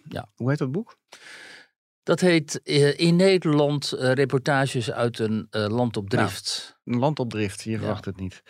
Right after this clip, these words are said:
Speaker 1: Ja.
Speaker 2: Eh, je hebt een soort van samenvatting gemaakt met al die ver-, met, eh, de, de mooiste verhalen.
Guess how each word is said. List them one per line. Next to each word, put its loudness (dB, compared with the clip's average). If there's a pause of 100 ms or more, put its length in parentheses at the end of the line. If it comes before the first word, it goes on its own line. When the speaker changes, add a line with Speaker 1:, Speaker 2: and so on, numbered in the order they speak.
Speaker 1:
Ja. -6 (380)
Speaker 2:
Eh, -4
je 4
hebt 2
een 0
soort -2
van -4
samenvatting -2
gemaakt -2
met -4
al 2
die -6
ver-, -4
met, -6
eh, -2 (220)
de, -6
de 0
mooiste 0
verhalen. -6